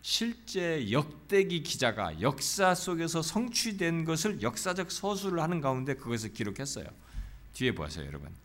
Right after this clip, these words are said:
역대하 보세요. 역대하 제일 끝장을 보면 됩니다. 삼십육 장이 제일 끝장인데, 제 역대하 제일 마지막 끝장에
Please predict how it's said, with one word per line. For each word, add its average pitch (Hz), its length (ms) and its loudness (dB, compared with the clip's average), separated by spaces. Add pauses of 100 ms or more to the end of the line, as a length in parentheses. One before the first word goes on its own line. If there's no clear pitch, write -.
(500)
역대하 120 760 0 (520)
보세요. - 280 -10 (1080)
역대하 135 480 0
제일 143 360 0
끝장을 175 520 -2
보면 87 260 -2
됩니다. 73 280 -10 (120)
삼십육 117 600 -6
장이 104 180 -2
제일 90 140 -6
끝장인데, 87 640 -6 (520)
제 117 500 -2
역대하 139 520 0
제일 139 300 2
마지막 143 480 2
끝장에 170 800 2